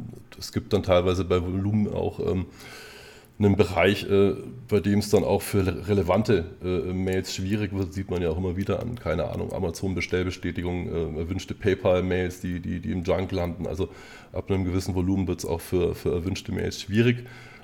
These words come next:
Aber, ähm, die Versandsystemwahl, um zurück zu deiner Frage zu kommen, ist, ist tatsächlich erstmal abhängig von, vom Use Case. Also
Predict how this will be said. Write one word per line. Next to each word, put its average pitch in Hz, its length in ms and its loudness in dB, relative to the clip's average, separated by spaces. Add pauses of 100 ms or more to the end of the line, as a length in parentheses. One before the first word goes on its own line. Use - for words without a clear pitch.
(160)
Aber, 87 440 4
ähm, 82 320 0
die - 80 -2
Versandsystemwahl, 98 1080 4
um 85 160 -2
zurück 90 280 -8
zu - 100 -4
deiner 85 160 0
Frage 82 320 -2
zu - 120 -8
kommen, 85 300 -2
ist, - 160 -8
ist - 200 -14
tatsächlich 82 400 -4
erstmal - 300 -4
abhängig 82 360 -4
von, 78 300 -4
vom 87 200 -6
Use 110 300 0
Case. 104 300 4
Also 82 200 -4